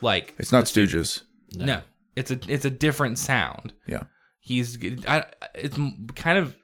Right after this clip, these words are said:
Speaker 1: again, like, it's going in a more traditional rock direction. It's a lot, a lot less noisy, a lot less messy,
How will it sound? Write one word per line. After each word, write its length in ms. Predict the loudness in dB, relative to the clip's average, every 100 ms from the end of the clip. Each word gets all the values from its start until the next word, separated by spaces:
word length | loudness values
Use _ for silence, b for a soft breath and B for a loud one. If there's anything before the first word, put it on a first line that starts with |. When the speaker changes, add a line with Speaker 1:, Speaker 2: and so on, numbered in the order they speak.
| -8
Speaker 1:
again, 440 | -6 2 4 4
like, 160 | 2 -2
it's 200 | -6 -10
going 300 | -4 -2 0
in 80 | 0
a 40 |
more 160 | 2 0
traditional 500 | -2 -2 -2 -2 -4
rock 380 | 0 0 -2 -6
direction. 720 | -8 -8 -10 -12 -10 -10 -10 -14 b b b
It's 160 | -14 -4
a 80 | 4
lot, 220 | 4 4
a 80 | 4
lot 280 | 6 6 6
less 220 | 0 0
noisy, 540 | -2 -2 -6 -8 -10 _ b b b -6
a 40 |
lot 260 | 2 2 4
less 220 | 0 -2
messy, 560 | -2 -4 -4 -6 -6